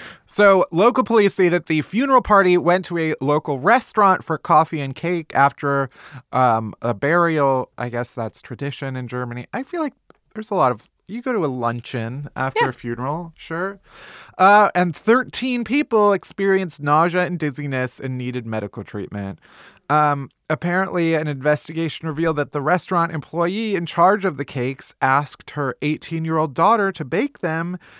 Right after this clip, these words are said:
Speaker 1: and then the mother accidentally took the wrong cake from the freezer to the funeral.
Speaker 2: Nice.
Speaker 1: Which one is it? You, uh, asked your daughter to make it, or you took the wrong one? It sounds,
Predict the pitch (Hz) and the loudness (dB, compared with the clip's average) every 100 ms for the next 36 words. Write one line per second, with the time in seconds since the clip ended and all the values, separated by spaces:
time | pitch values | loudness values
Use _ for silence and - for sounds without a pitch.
0 | _ - 151 151 139 147 180 190 180 139 | _ -6 -4 -4 -4 0 2 2 2 2
1 | 156 - 170 147 147 - 143 143 123 120 | 0 -2 -8 -6 -6 -8 -8 -6 -6 0
2 | 139 151 160 160 - 156 143 - - 127 | 4 4 2 -2 -8 -6 -6 -6 -8 -6
3 | 127 - 139 123 113 107 107 98 220 214 | -6 -8 -8 -6 -6 -6 -6 -2 2 2
4 | 202 190 190 175 190 - - - - 233 | 4 2 2 0 -4 -6 -10 -14 -4 -2
5 | 220 311 320 277 262 202 120 113 - _ | 2 2 2 2 4 2 2 0 -2 _
6 | 165 185 214 190 - - 160 196 - 190 | -2 2 4 4 0 0 4 4 4 2
7 | 185 190 233 254 247 269 277 277 202 220 | 6 6 6 2 0 -2 0 2 2 0
8 | 175 233 - 202 202 165 151 131 98 95 | -2 -4 -2 0 2 2 2 0 -2 -6
9 | - _ - - 175 185 202 - | -16 _ -10 -2 2 2 -2 -8